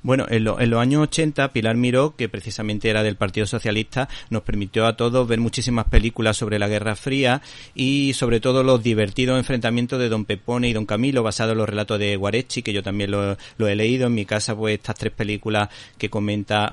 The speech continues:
que son más, que creo que son seis, eh, las disfrutábamos mucho, nos parecían muy divertidas, porque yo creo que contaban precisamente la realidad, esa tensión entre,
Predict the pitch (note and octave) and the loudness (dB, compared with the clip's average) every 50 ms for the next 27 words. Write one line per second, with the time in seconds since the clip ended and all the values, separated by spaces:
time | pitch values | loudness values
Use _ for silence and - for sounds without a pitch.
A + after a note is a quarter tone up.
0 | - - G#2 - - G2+ G#2 A2+ A#2+ - - G2+ - G#2 G2+ A2 G2+ - G#2+ G2+ | -4 -6 -6 -4 -2 -2 0 0 0 0 -2 -4 -4 -4 -4 -4 -4 -4 -4 -4
1 | G2 - - B2 A#2+ A#2+ A#2+ B2 B2+ B2+ - - - - - - C3 A#2 A2 G#2+ | -4 -2 -2 0 2 2 2 0 -2 -4 -10 -16 -20 -20 -18 -8 -4 -2 -2 0
2 | G#2+ G#2+ G#2+ G#2 G#2+ G#2+ G#2+ A2 A2 - - - A2 A2 G#2+ G#2+ G2+ G2+ G#2 G#2 | 0 0 0 0 0 0 0 -2 -2 -4 -8 -8 -6 -6 -4 -4 -2 -2 -2 -2
3 | A2 G2+ - G2 G2+ A2 A2 A2+ A2+ A2+ A2+ G#2+ G#2+ A#2 C3 C3 - B2+ A#2 G#2+ | -2 -4 -4 -2 0 2 2 2 2 2 2 2 2 0 0 -2 -2 -2 -4 -2
4 | - A2 G2+ G2 - A2 G#2+ G#2 G#2 G#2+ G#2+ A2 G#2 G#2 G2+ - - B2 C3+ C#3 | -2 -4 -4 -2 -2 -2 -2 -2 -2 -2 -2 -2 -2 -2 -4 -2 -2 -2 0 -2
5 | - - B2 G#2 - G2+ G2+ G#2 - A2+ A#2 - B2 A2+ - A2 G#2 G2+ - G#2+ | -2 -2 -6 -4 -2 -2 -4 -2 -2 -4 -4 -2 -2 -4 -2 -4 -6 -2 -2 0
6 | G#2+ A2+ A#2+ A#2+ A#2+ A#2 - A#2 G#2 A2+ A2 A2+ A2+ A2 - B2 A#2+ A2+ G#2+ A2 | 0 0 -2 -2 -4 -6 -8 -6 -6 -4 -4 -4 -4 -2 -2 0 0 0 0 0
7 | G#2+ G2 G2 G2 G2+ G#2 A2+ - - A2+ G2+ A2 G#2+ G#2 - - A#2 A#2 B2 A#2+ | -2 -2 -4 -4 -2 -4 -4 -2 -4 -4 -2 -4 -4 -4 -4 -4 -2 -2 -2 -2
8 | A2 A2 - A2+ G#2 A2 G#2 | -2 -4 -4 -2 -2 -2 -4